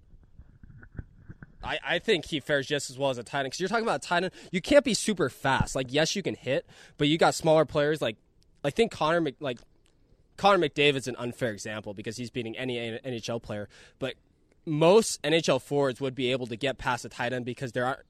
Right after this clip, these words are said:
they aren't able to be nimble enough, right? I had a conversation with my boss who's from Toronto, so he knows hockey way better than both of us. And a good archetype for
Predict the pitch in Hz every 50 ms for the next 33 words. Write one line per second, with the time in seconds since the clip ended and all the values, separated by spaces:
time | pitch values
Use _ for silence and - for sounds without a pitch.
0 | _ _ - 139 131 143 151 127 127 117 131 113 110 123 110 110 110 117 113 107
1 | 110 98 90 90 80 - - - - _ _ _ _ _ _ _ _ - 110 107
2 | 104 - _ - _ - - - 151 156 151 196 185 165 165 - 180 156 - 165
3 | 135 135 127 120 110 135 135 151 147 - - 113 - - - 139 139 139 - -
4 | 120 117 120 120 113 104 98 - - 117 117 139 139 110 - - - 117 117 -
5 | 110 95 101 113 120 120 117 117 110 107 110 95 98 104 95 104 113 - 107 92
6 | 87 90 90 - - - - - - - - - 131 127 120 113 160 175 190 -
7 | - 143 156 156 - 139 - 131 123 113 - - 127 113 107 104